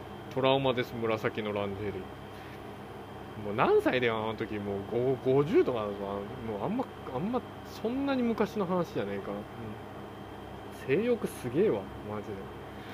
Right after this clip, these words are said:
えーっと、要はまあこんな感じで。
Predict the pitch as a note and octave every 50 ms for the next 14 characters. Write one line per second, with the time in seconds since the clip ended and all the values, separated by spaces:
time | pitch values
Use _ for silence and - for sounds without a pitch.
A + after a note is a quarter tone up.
0 | - - - - - - - - - - - - - - - - - A2 A2 A2
1 | A2 A2 G#2+ G#2+ G#2+ G#2+ G#2+ G#2 G#2+ - - - A#2 A2 A2 G#2+ G#2+ G#2+ G#2+ G#2
2 | G#2 G#2 G#2 G#2 G#2 G#2 G#2 G#2+ G#2+ A2+ B2+ C#3+ D3 C3 B2 A2+ C3 A#2 A#2+ G#2+
3 | - - E3 C#3 - - - C#3 A2 G#2+ G#2+ G#2 G#2 G#2 G#2+ G2+